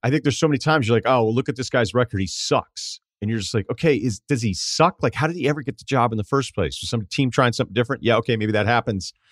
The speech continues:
But, you know, Monty and Chris had to work some stuff out here. And I don't think it was, like, some come to Jesus moment. I think it was a real, like, "Hey, man,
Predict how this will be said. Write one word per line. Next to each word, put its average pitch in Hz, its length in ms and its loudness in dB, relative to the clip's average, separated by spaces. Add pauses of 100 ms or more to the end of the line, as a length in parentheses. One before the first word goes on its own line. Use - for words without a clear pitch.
(380)
But, 131 240 4 (640)
you 147 80 2
know, 127 60 4
Monty 147 640 2 (240)
and 120 120 0
Chris - 280 0
had 143 140 2
to 107 80 0
work 104 300 0
some 104 200 -8
stuff - 320 -2
out 123 240 2
here. 104 260 -2 (140)
And 123 120 0
I 131 80 2
don't 175 160 0
think - 160 -2
it - 120 -2
was, 90 180 -4
like, 92 140 -4
some 104 220 -2
come 120 280 0
to 90 80 -2
Jesus 113 480 -4
moment. 87 320 0
I 101 60 2
think 139 160 0
it 113 80 0
was 104 120 2
a 113 80 4
real, 117 280 2
like, 101 200 2
"Hey, 143 160 4
man, 117 280 -2